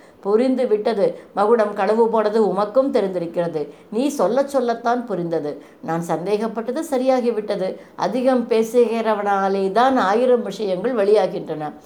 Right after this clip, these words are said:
பொழுது புலரப் போகிறது. மரியாதையாக மகுடத்தை கொடுத்து விடுங்கள்." "ரவிவர்மன், எனக்கு சித்தப்பிரமை இல்லை. எனக்கு பிடித்திருக்கிறது. அது இன்னும் முற்றினால் என்ன நடக்கும் தெரியுமா? ஒரு கொலை நடக்கும். இனி நீ தொடர்ச்சியாக செய்யப்போகிற வேலைக்கு அரங்கேற்றம் நடக்கும்.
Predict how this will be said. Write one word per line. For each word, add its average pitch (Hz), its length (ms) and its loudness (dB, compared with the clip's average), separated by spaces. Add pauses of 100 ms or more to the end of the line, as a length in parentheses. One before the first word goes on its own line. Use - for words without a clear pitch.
(220)
பொழுது 302 440 4
புலரப் 254 360 2
போகிறது. 180 460 -2
மரியாதையாக 202 840 2
மகுடத்தை 202 420 -4
கொடுத்து 175 320 -2
விடுங்கள்." 156 360 -4 (300)
"ரவிவர்மன், 202 680 2 (240)
எனக்கு 180 420 -4
சித்தப்பிரமை 226 640 2
இல்லை. 156 360 -6 (200)
எனக்கு 240 440 2
பிடித்திருக்கிறது. 240 840 -2 (120)
அது 175 260 -2
இன்னும் 220 320 0
முற்றினால் 196 420 -4
என்ன 180 240 -2
நடக்கும் 208 400 -4
தெரியுமா? 226 440 -2 (280)
ஒரு 160 280 -6
கொலை 208 420 2
நடக்கும். 220 460 -4 (160)
இனி 254 260 2
நீ 247 140 2
தொடர்ச்சியாக 262 640 0
செய்யப்போகிற 226 680 0
வேலைக்கு 233 440 0
அரங்கேற்றம் 254 680 2
நடக்கும். 175 420 -6